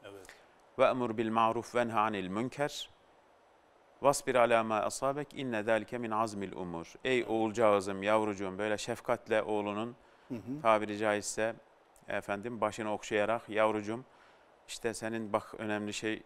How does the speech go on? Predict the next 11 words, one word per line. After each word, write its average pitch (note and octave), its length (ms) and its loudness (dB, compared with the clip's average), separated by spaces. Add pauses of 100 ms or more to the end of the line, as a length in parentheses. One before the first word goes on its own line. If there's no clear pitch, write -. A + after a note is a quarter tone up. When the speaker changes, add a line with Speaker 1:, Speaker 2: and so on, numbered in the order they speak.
Speaker 2:
söylüyorum, G2+ 640 -6
buna G#2 160 -4
emrediyorum. G2+ 600 -6 (1400)
Namazını C3+ 580 2
dosdoğru A2 500 2
kıl, D#2 200 -8 (180)
olması A2+ 400 0
gerektiği G#2+ 560 0 (320)
gibi A2 200 -2
kıl. D#3+ 300 0 (760)
Ee, G#2+ 460 0